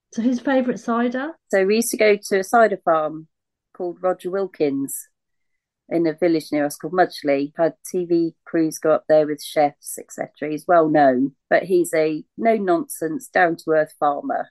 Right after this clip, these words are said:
Speaker 2: I don't drink cider personally, so Pete really was onto a winner with me because I'd drive him up there. The tasters that he'd be given would be half pinters in the dimple glasses. So they'd be drinking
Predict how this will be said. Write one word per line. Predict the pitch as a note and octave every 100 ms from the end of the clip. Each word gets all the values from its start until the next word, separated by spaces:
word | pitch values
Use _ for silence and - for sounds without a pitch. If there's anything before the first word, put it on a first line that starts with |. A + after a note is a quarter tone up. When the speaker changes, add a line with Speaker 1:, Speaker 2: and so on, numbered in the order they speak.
| -
Speaker 2:
I | G#3 B3
don't | G3 F3 -
drink | A#3 B3
cider | - D#3+ D3+ D3 C#3
personally, | D3+ D3 - - D#3+ D3 D3+
so | F#3 - F#3 F3 - _ _ _ _ _ -
Pete | A3+ -
really | G3+ G3+ F#3
was | F3+ E3+ - - - -
onto | - F#3 F#3
a | E3+
winner | F#3 G#3 D#3
with | D#3 -
me | F3 D3 -
because | - F3 E3+ - -
I'd | F3+ F3+
drive | - F#3 E3+
him | E3+ F3+
up | - -
there. | D#3+ D#3 E3+ - _ _ _ _ _ _
The | E3
tasters | F3 B3 B3+ - F3 F3
that | E3+ E3
he'd | F#3 -
be | E3+
given | F#3 F3 D3 D3
would | D#3+ D#3+
be | D#3+ D#3+ D#3 D#3+ _ -
half | F3+ E3+ -
pinters | G3 F3 E3 - D3+ C#3 -
in | D#3
the | E3
dimple | D#3 F3 E3 E3+
glasses. | E3 F3 F#3 F#3 A3 A#3 B3 - _ -
So | G3 F3+ F3+
they'd | F#3+ G3
be | F#3
drinking | G#3 G#3 G3 E3 D#3+ E3